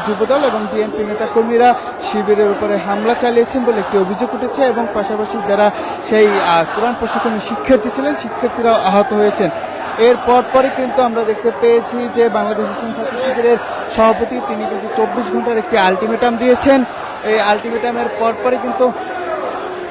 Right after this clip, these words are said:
এই মুহূর্তে আমরা দেখতে পাচ্ছি যে শিবির কিন্তু বায়তুল মোকাররম উত্তর গেট থেকে বাদ জোহরের পরে একটি বিক্ষোভ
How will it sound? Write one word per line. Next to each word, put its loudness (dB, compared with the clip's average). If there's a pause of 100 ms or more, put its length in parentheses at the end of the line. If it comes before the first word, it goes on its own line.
(120)
এই 2
মুহূর্তে 0
আমরা -4
দেখতে -6
পাচ্ছি -6
যে -4
শিবির -4
কিন্তু 0 (140)
বায়তুল 2
মোকাররম -4
উত্তর -4
গেট 0
থেকে 0 (180)
বাদ 4 (140)
জোহরের 0 (160)
পরে 0 (440)
একটি -2 (100)
বিক্ষোভ 0